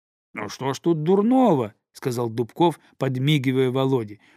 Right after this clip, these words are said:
«Что я вас всех приглашаю к тетушке на чашку чая? Ну а ежели тебе неприятно, что мы едем, так изволь, мы поедем с Володей. Володя, поедешь?» <clears throat> утвердительно сказал Володя.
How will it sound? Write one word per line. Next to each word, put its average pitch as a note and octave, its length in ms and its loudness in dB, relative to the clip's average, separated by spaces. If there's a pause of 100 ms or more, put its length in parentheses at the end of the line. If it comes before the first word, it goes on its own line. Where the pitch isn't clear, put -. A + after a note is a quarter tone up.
(120)
«Что - 280 0
я F#3 120 4
вас C#3 220 0
всех C#3+ 260 -2
приглашаю F3+ 580 0
к - 80 -14
тетушке G#3 500 0
на G3+ 120 -4
чашку G#3+ 360 -4
чая? G#3 500 -2 (360)
Ну B2+ 120 -6
а C3 100 0
ежели C#3 360 0
тебе C#3+ 340 -2 (160)
неприятно, D3 840 -2
что C#3+ 200 -6
мы C3 100 -2
едем, C#3+ 460 0 (160)
так B2+ 200 -10
изволь, E3 580 -2 (260)
мы A2 160 -10
поедем C#3 460 -2
с - 120 -8
Володей. G3+ 680 -4 (360)
Володя, C#3 460 -2
поедешь?» F3+ 600 -4 (360)
<clears throat> B2+ 840 -8
утвердительно C#3+ 680 -2
сказал B2 420 -4
Володя. A#2 500 -4